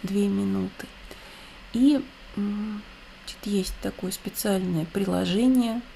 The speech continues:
к сайту, называется оно Second and Fifth. А, и при нажатии, значит, на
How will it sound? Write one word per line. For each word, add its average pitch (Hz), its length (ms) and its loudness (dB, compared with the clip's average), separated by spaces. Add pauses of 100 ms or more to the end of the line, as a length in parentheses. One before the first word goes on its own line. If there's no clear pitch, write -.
(100)
к - 60 -10
сайту, 214 640 -2 (140)
называется 196 680 -2
оно 196 320 -2 (440)
Second 185 520 -4 (120)
and 190 280 -2 (360)
Fifth. - 360 0 (1300)
А, 214 320 -4 (160)
и 254 360 8 (1300)
при 277 520 6 (520)
нажатии, 202 800 -2 (260)
значит, - 380 -8
на 220 440 -2